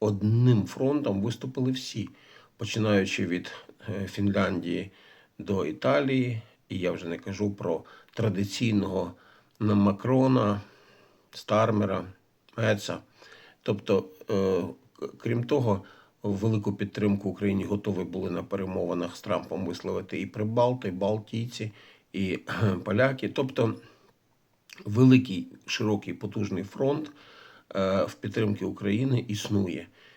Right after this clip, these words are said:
І, е, Трамп повинен з цим рахуватися. Щ-, <laughs> вогню, чи як масло у вогонь підлив, е, ли,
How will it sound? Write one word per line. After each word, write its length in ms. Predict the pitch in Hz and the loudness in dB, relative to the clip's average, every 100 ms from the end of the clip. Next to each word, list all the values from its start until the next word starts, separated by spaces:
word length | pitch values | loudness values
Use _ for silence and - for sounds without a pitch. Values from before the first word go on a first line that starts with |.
| _ - | _ -2
І, 340 | 101 101 95 - - - | 2 4 2 -4 -12 -6
е, 300 | 92 90 90 | -2 0 -2
Трамп 340 | - 131 135 | 0 2 2
повинен 300 | - 101 98 | -2 -2 -2
з 100 | - | -2
цим 160 | - 87 | -4 -4
рахуватися. 720 | 87 - - 87 - - 110 - _ _ - - - - | -4 -8 -10 -12 -14 -16 -16 -18 _ _ -20 -20 -20 -4
Щ-, 640 | - - - - - 117 | -4 -4 -8 -4 2 2
<laughs> 140 | - | 4
вогню, 720 | 123 101 113 107 123 143 151 156 - _ _ _ - | 2 4 2 4 6 6 4 0 -10 _ _ _ -12
чи 300 | - 110 - - | -6 -4 -4 -6
як 280 | 95 87 - | -4 -4 0
масло 480 | 117 101 - 92 90 | 2 2 0 -4 -4
у 40 | |
вогонь 400 | 92 98 139 131 | -4 2 2 2
підлив, 520 | - 98 107 117 110 - - - _ _ - | -2 -2 0 0 -2 -12 -20 -20 _ _ -6
е, 60 | 87 90 92 92 92 92 90 85 | -4 -2 -2 -2 -2 -2 -2 -2
ли, 520 | 92 98 92 92 | -2 -4 -4 -4